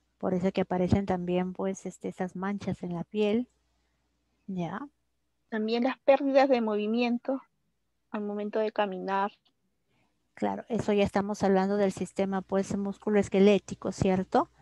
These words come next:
Speaker 1: Es a nivel
Speaker 2: Ujú.
Speaker 1: del sistema mu-, muy bien. Aparecen hematomas, correcto. A nivel del sistema digestivo, ¿qué problemas hay? Apa-, apar-, a-, aparte de la digestión lenta, ¿qué problemas más específicos? A ver, hemos nombrado problemas mucho más específicos.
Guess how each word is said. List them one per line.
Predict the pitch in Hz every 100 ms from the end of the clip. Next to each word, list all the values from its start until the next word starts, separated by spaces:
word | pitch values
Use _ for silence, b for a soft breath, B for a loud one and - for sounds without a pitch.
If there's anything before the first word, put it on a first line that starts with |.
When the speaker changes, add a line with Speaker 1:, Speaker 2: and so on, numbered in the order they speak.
| - -
Speaker 1:
Es | 196 190
a | 185
nivel | 180 185
Speaker 2:
Ujú. |
Speaker 1:
del | 196
sistema | 196 - 185
mu-, | 180 -
muy | 185 170
bien. | 170 180 202 202 202 269 - B B
Aparecen | 185 185 180 175 175
hematomas, | 175 165 165 - 226 247 233 202 202 202 220 - b b -
correcto. | 180 185 214 - 220
A |
nivel | 214 202 247
del |
sistema | 247 247 247 247
digestivo, | 254 - 226 - 269 254 240
¿qué | - 247
problemas | 247 240 240 226 226 -
hay? | 202 170 -
Apa-, | 196 - 208 214
apar-, | - 214 -
a-, | 220 208 208 208 _ _ _ B B B
aparte | 202 262 269 277
de | 262
la | 233
digestión | 220 220 - 247 247
lenta, | 240 202 180 185
¿qué | -
problemas | 277 277 269 269 269
más | 254 254
específicos? | 262 - 220 - 233 - - 175 -
A | 185
ver, | 185
hemos | 196 226 233 240
nombrado | 220 208 220
problemas | 220 202 214 214
mucho | 208 - 202
más | 214 -
específicos. | - 196 - 214 - - - -